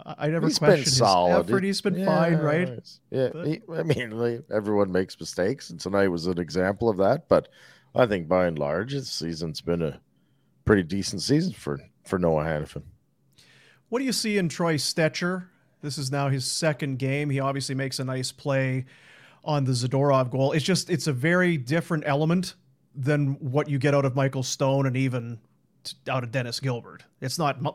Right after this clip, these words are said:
Speaker 1: it's not a, a world of difference, but it's, it's an upgrade for sure.
Speaker 2: I think it's an upgrade, and it was a good move to get him.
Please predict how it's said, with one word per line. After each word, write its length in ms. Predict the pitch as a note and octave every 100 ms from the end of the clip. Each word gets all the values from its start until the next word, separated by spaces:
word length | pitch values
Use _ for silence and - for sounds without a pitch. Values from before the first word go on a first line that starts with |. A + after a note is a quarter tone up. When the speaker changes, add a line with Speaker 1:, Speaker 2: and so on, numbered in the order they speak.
| -
Speaker 1:
it's 140 | D#3+
not 180 | F#3+ C3
a, 80 | B2+ -
a 100 | -
world 540 | C3+ B2+ E3 E3 D3
of 160 | C3+ C3
difference, 540 | C#3+ E3+ C3 G#2+ C3
but 180 | - C3
it's, 400 | C3+ C3 - - C3
it's 320 | A2+ F3+ -
an 100 | C#3
upgrade 420 | F3 F3+ G#2+ G2+
for 120 | -
sure. 400 | G2 - B2 - _ -
Speaker 2:
I 140 | G#2 D#3
think 220 | D#3 B2+
it's 160 | A2 F#2+
an 80 |
upgrade, 420 | F2+ E2+ - F2 F#2+
and 100 | G2
it 60 |
was 200 | E2+ D#2+
a 40 | D#2+
good 200 | F2+ F2+
move 300 | E2+ E2 D2
to 80 | C#2
get 200 | C2 F2+
him. 280 | C#2+ D2+